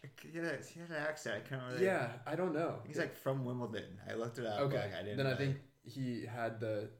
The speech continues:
Speaker 2: English accent and now it's kind of become Americanized 'cause there's something there.
Speaker 1: Might be holding on to it a bit.
Speaker 2: But he's, he teaches leadership and he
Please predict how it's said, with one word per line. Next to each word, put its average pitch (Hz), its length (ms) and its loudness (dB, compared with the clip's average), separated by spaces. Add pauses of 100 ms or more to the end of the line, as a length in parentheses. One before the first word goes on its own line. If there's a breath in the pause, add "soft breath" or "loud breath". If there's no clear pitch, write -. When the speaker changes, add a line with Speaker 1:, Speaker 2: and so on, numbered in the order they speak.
(140)
Speaker 2:
English 113 300 -4
accent 107 380 -6
and 110 80 -8
now 101 180 -2
it's 101 160 -6 (180)
kind 117 160 -8
of 104 80 -8
become 107 280 -8
Americanized 104 560 -6
'cause 120 80 -4
there's 117 160 0
something 110 280 -4
there. 110 260 -8
Speaker 1:
Might 127 120 -8
be 117 100 -4
holding 110 360 -4
on 78 200 -8
to 101 100 -6
it 98 80 -6
a 95 40 -8
bit. 101 220 -6
Speaker 2:
But 135 160 6
he's, 139 460 2
he 135 160 2
teaches 139 360 0
leadership 120 480 0
and 104 80 -8
he 104 180 -6